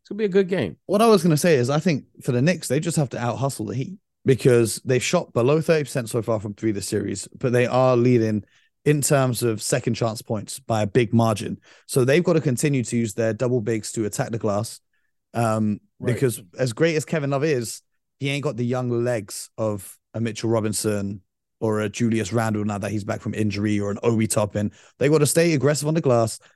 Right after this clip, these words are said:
Speaker 2: They gotta stay locked in on defense. And, um, I think for,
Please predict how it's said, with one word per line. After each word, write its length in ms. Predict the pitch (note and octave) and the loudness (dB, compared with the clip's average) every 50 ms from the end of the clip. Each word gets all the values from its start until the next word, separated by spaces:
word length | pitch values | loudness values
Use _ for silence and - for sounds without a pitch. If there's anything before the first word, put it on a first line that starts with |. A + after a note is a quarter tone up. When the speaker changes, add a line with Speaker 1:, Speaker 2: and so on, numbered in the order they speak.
| _ - | _ -2
Speaker 2:
They 80 | B2 | 0
gotta 160 | C3 C3+ A#2+ A2 | 0 2 0 0
stay 200 | - - A#2+ A#2+ | -2 0 0 2
locked 300 | A#2+ B2+ C#3+ - - D3+ | 2 0 -2 -2 -4 -4
in 80 | D3+ | -2
on 140 | D3+ D#3+ D#3 | -2 -2 -2
defense. 600 | C3+ B2+ A#2 G#2 - A2+ A2 G#2 - - - - - _ _ _ _ _ _ _ _ - | -2 -2 -4 -2 -4 -6 -6 -6 -8 -10 -12 -12 -14 _ _ _ _ _ _ _ _ -4
And, 360 | - B2+ B2 A#2+ A#2+ A#2 A#2 | -2 0 2 4 4 4 4
um, 400 | A#2 A#2+ A#2+ A#2 A#2 A2+ G2+ - _ _ _ _ _ _ _ _ _ _ | 4 4 4 2 0 -2 -4 -8 _ _ _ _ _ _ _ _ _ _
I 120 | - D3 C#3+ | -2 0 2
think 240 | C#3+ F3 D#3 C3 | 2 0 0 0
for, 220 | - D3+ C#3+ B2+ | -2 -2 -2 -2